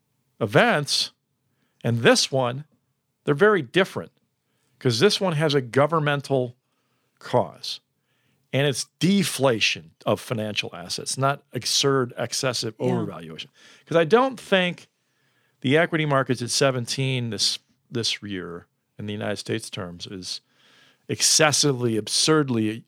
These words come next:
Speaker 1: optimistic like it was in
Speaker 2: You mean
Speaker 1: two thousand.
Speaker 2: seventeen times?
Speaker 1: Yeah.
Speaker 2: Yeah.
Speaker 1: I don't think,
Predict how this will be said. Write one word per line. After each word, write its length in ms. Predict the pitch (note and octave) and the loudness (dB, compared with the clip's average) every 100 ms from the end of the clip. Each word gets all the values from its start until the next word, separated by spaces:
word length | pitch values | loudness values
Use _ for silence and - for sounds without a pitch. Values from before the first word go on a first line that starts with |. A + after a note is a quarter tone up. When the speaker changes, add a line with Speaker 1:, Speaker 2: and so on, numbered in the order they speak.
| - | 0
Speaker 1:
optimistic 720 | A#2+ A2+ G#2+ G#2+ A2 - - | 0 0 -4 -2 -2 -4 -10
like 140 | F#2 | -10
it 80 | F#2 | -8
was 200 | F#2+ G2 | -8 -8
in 80 | F2+ | -8
Speaker 2:
You 80 | F#3+ | -6
mean 100 | F3+ | -4
Speaker 1:
two 40 | F3 | -4
thousand. 100 | - | -2
Speaker 2:
seventeen 480 | - E3 D#3 D#3+ D3+ | -2 -2 -6 -8 -8
times? 460 | D#3 C#3+ D#3+ D3 | -8 -8 -10 -6
Speaker 1:
Yeah. 300 | - C#3+ A2+ - | 4 6 6 0
Speaker 2:
Yeah. 160 | F3+ - - _ _ _ _ | -2 -2 -6 _ _ _ _
Speaker 1:
I 100 | D3 | 4
don't 160 | A3 G#3 | 4 4
think, 200 | F#3+ E3 | 0 -4